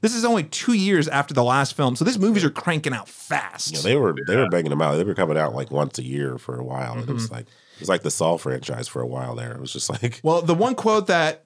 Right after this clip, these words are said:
Speaker 1: uh, multiple sources reported on was that Justin Lin said, "This movie is not worth my mental health." So,
Speaker 2: Mm,
Speaker 1: <laughs>
Speaker 2: yeah.
Speaker 1: eh, anyway,
Speaker 2: Well,
Speaker 1: uh,
Speaker 2: there you go.
Speaker 3: Interesting.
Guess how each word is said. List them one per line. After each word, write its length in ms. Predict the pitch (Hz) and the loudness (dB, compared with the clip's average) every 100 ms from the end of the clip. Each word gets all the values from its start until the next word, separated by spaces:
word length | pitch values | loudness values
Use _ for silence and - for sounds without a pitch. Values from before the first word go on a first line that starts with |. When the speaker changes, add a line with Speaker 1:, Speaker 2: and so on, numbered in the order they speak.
| _ | _
Speaker 1:
uh, 200 | 139 139 | -8 -4
multiple 500 | 147 156 175 160 165 | 0 2 2 2 0
sources 360 | - 170 156 139 | 2 0 2 0
reported 520 | 131 - 143 131 123 | 0 2 2 2 0
on 260 | 127 127 127 | 0 0 0
was 120 | 131 | -2
that 80 | 139 | -4
Justin 300 | 139 - 139 | -4 -2 -2
Lin 120 | 131 | -2
said, 200 | 120 139 | -2 -2
"This 140 | 135 147 | -2 0
movie 220 | 151 151 | 2 4
is 100 | 131 | 2
not 180 | 131 127 | 0 0
worth 180 | 131 117 | 0 0
my 100 | 110 | -2
mental 260 | 110 107 | -2 -6
health." 320 | 104 90 - - - | -10 -12 -14 -18 -6
So, 260 | - 151 117 - - _ - | 2 4 4 -4 -18 _ -4
Speaker 2:
Mm, 280 | 135 131 - | -2 -2 -6
Speaker 1:
<laughs> 80 | - | -10
Speaker 2:
yeah. 60 | - | 0
Speaker 1:
eh, 140 | 214 156 - _ | 0 0 -8 _
anyway, 400 | 175 180 151 120 120 | 2 4 4 0 -8
Speaker 2:
Well, 220 | 117 90 - | -10 -10 -4
Speaker 1:
uh, 60 | 139 | -2
Speaker 2:
there 200 | 131 131 | 0 0
you 40 | |
go. 60 | 131 | 0
Speaker 3:
Interesting. 640 | 160 185 - 123 95 82 | 0 0 0 -2 -4 -6